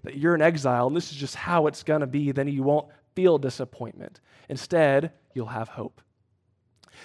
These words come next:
Now, this, <laughs> you know, I say, you know, we're not in the majority, we're not in the power, that's normal. This has been the story of God's people literally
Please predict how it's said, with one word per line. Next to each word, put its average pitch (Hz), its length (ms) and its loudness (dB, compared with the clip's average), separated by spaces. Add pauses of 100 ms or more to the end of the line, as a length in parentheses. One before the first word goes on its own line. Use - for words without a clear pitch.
(240)
Now, 180 160 6
this, 180 420 4
<laughs> - 540 -8
you 156 80 0
know, 156 60 2
I 151 80 0
say, 151 260 2
you 147 80 2
know, 143 120 0
we're 143 120 2
not 180 120 6
in 175 40 0
the 165 60 0
majority, 139 480 2
we're 135 120 0
not 170 180 4
in 170 60 -4
the 147 80 -2
power, 135 480 2
that's 160 220 4
normal. 151 380 4
This 175 160 0
has 175 100 -8
been 170 140 -2
the 156 60 -2
story 175 300 4
of 156 100 0
God's 175 240 8
people 175 300 -2
literally 175 480 8